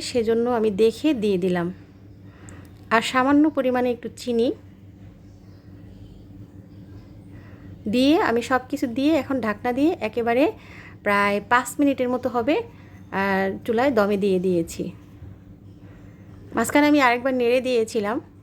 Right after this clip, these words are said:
তো দেখতেই পাচ্ছেন যে আমার যে পোলাওটা, এটা হচ্ছে মাছের মুড়ি ঘন্ট। এটা কলিকাতার একটা, আহ, খুব ভালো একটা ফেমাস রান্না। এই রান্নাটা কিন্তু এভাবেই ওরা রান্না করে, তো আমি সেইভাবেই রান্না করার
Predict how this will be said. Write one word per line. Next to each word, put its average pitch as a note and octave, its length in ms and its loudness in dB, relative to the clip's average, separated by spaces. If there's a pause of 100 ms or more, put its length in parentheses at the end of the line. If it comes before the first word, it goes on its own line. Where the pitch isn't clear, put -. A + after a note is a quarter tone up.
(340)
তো G#3+ 100 -6
দেখতেই G3 380 -2
পাচ্ছেন F#3+ 440 -2 (560)
যে G3+ 140 2 (100)
আমার G#3 360 0
যে G#3+ 120 0 (120)
পোলাওটা, G3+ 580 0 (160)
এটা G3+ 220 -2
হচ্ছে G3+ 400 -4 (100)
মাছের G#3 480 -2
মুড়ি A3 340 2
ঘন্ট। G3+ 340 -2
এটা F#3+ 220 -2 (140)
কলিকাতার B3 480 0
একটা, A3+ 260 -4
আহ, - 680 -6
খুব B3+ 160 2 (140)
ভালো G3 380 4
একটা A#3+ 280 0
ফেমাস G3 380 0
রান্না। G3+ 300 -2 (380)
এই C4 220 4
রান্নাটা A#3 400 2
কিন্তু B3 320 -2
এভাবেই B3 440 2
ওরা A3 200 4
রান্না G#3 300 0
করে, A3+ 280 0
তো C4 160 -8
আমি A#3+ 140 -2
সেইভাবেই A3+ 520 0
রান্না G#3+ 260 0
করার A#3 220 0